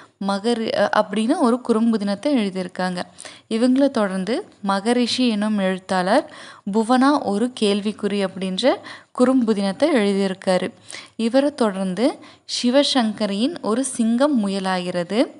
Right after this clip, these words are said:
முத்-, இது, இதெல்லாம் வந்துட்டு குறுகிய பக்க அளவை கொண்ட குறும்புதினங்களா அறியப்படுது. முக்கியமா அந்த காலகட்டங்கள்ல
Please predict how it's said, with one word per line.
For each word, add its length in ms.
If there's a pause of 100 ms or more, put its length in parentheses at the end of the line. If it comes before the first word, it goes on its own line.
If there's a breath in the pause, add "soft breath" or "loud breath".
(560 loud breath)
முத்-, 320
இது, 360
இதெல்லாம் 460
வந்துட்டு 340 (440 loud breath)
குறுகிய 560
பக்க 480
அளவை 420
கொண்ட 540 (360 loud breath)
குறும்புதினங்களா 960 (200)
அறியப்படுது. 720 (1200 soft breath)
முக்கியமா 440
அந்த 340
காலகட்டங்கள்ல 1000